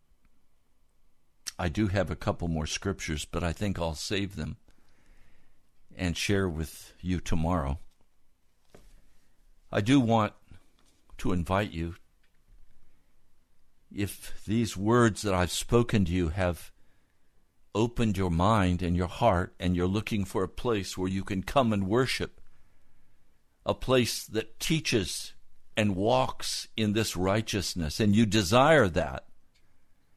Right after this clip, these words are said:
then I invite you to come to the National Prayer Chapel.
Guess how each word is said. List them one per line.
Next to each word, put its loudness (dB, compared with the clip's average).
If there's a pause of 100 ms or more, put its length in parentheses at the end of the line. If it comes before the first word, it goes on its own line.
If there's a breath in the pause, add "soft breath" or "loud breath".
(560)
then 0
I 2
invite 2
you 2
to -2
come 0
to -4
the -2
National -2
Prayer -2
Chapel. -6